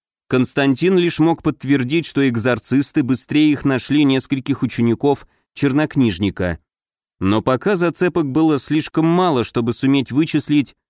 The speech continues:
где он может прятаться. Да и вообще, сколько он понабирал учеников, раз их все ловят и ловят, а они не кончаются.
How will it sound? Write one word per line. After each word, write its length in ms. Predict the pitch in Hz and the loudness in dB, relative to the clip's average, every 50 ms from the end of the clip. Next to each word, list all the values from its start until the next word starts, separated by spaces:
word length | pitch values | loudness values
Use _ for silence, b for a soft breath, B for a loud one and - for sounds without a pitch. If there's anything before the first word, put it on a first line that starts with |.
| _ - | _ -12
где 280 | - 104 101 101 139 143 | -6 -4 0 2 2 2
он 140 | 135 127 120 | 4 2 2
может 320 | 120 120 101 107 101 - | 2 0 0 -2 -6 -4
прятаться. 680 | - 135 135 120 - - 82 - - - - 73 - - _ _ _ _ _ _ _ _ _ _ _ _ _ _ _ _ _ - | -2 0 0 0 -2 -4 -8 -8 -10 -14 -14 -14 -16 -20 _ _ _ _ _ _ _ _ _ _ _ _ _ _ _ _ _ -10
Да 160 | - 87 80 113 | -8 -4 -2 0
и 100 | 117 123 | 0 2
вообще, 340 | 139 143 143 - - 175 | 0 0 -2 0 0 0
сколько 480 | 156 - - - 160 185 185 165 - 175 | 0 -2 -2 2 2 2 2 2 2 2
он 180 | 180 180 175 156 | 2 4 2 2
понабирал 540 | - 170 165 170 160 170 185 196 202 185 | 2 2 2 4 4 2 2 2 2 2
учеников, 760 | 175 156 - - 151 165 175 170 - 190 170 110 - - - _ _ _ _ _ | 2 2 2 2 2 2 2 2 0 0 0 0 -2 -8 -20 _ _ _ _ _
раз 340 | - 101 101 120 123 - - | -4 0 0 0 0 0 0
их 140 | 135 120 - | -2 -2 -4
все 220 | - - - 143 | -6 -4 0 0
ловят 420 | 139 139 147 156 156 147 147 - - | 2 4 4 4 4 2 0 0 2
и 40 | 147 | 2
ловят, 400 | 147 165 190 185 147 110 - 110 | 4 4 4 2 2 0 0 0
а 60 | 113 | 0
они 200 | 117 123 135 139 | 2 2 4 4
не 120 | 143 143 | 4 2
кончаются. 880 | 135 - 156 156 143 - - 107 92 87 82 - - - 90 78 76 | 2 2 0 0 0 0 0 0 0 0 -2 -6 -8 -8 -8 -8 -10